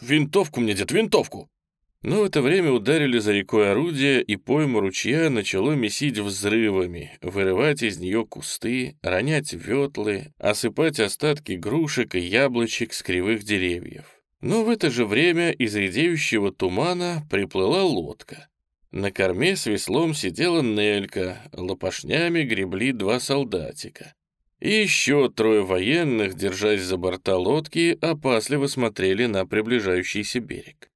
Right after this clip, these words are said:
Четверо бойцов, перепутавших берега во тьме, счастливо не попавших под огонь заградотряда, возвращались в свою часть.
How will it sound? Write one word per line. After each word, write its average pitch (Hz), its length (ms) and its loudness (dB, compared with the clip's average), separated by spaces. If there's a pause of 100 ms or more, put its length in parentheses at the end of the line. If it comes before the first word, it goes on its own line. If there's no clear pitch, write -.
(520)
Четверо 151 520 2
бойцов, 113 500 2
перепутавших 117 760 0
берега 98 400 2
во 110 120 2
тьме, 117 440 0
счастливо 151 560 0
не 131 160 2
попавших 139 720 0
под 104 180 0
огонь 107 380 0
заградотряда, 104 1080 0 (420)
возвращались 139 920 2
в - 60 -4
свою 101 360 0
часть. - 600 -10